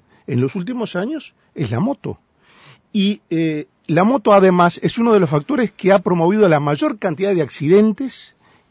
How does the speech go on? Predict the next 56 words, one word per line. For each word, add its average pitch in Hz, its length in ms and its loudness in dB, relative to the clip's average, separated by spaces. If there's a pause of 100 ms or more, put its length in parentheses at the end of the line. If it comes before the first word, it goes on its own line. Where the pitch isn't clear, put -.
y 151 140 -2
en - 60 2
muchos 190 260 -2
casos 196 240 -4
mortales, 196 440 -2
sobre 147 220 0
todo 202 360 2 (260)
para 135 140 0
el 127 60 0
motonetista. 127 760 -6 (480)
Y 349 120 -4
eso 294 160 -6
no 277 100 -2
se 185 100 -2
menciona. 190 440 -2 (220)
¿Y 202 80 -6
la 277 100 0
moto 381 280 -2
qué 127 200 -6
es? - 240 -16
Es 208 320 -4
un 226 160 -2
escape 180 580 -6 (360)
de, 135 260 -12
básicamente 160 540 -4
del 117 160 -2
obrero, 185 500 4 (260)
¿m? 214 180 -2 (160)
Porque 110 200 -12
uno 151 180 -2
cuando 135 280 -4
ve 156 280 -2
a 117 60 -10
ciertas 160 360 -4
horas 165 160 -2
de 131 80 0
la 123 80 -2
mañana 151 380 -4
y - 20 0
de 143 60 0
la 131 100 -4
tarde 131 400 -6 (300)
la 127 140 -12
salida 156 500 -6
o 139 40 -6
la 131 100 -6
entrada 160 340 -8
de 139 100 -4
obrero 131 240 -4
de 143 60 -2
la 120 100 -6
construcción, 135 420 -6
básicamente 151 460 -2
es 214 140 -4
un 202 60 0
escape 180 500 -2